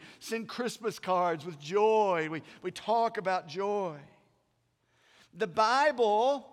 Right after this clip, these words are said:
speaks extensively about joy. Did you know that? One hundred and seventy-nine times in your Bible, the word joy appears.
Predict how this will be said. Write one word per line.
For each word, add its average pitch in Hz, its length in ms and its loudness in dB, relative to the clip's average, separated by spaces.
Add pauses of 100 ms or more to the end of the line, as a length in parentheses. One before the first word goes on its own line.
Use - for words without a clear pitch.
(680)
speaks - 800 -8
extensively 220 1500 -4
about 180 500 2
joy. 170 460 0
Did 226 140 -14
you 330 80 -12
know 262 220 2
that? 285 320 0 (1080)
One 247 300 2
hundred 285 500 -2 (100)
and 220 160 -6
seventy-nine 254 1200 -4
times 190 800 -6 (300)
in 247 240 -6
your 233 160 -2
Bible, 214 520 0
the 180 120 -4
word 190 400 -2
joy 185 640 2
appears. 170 840 -4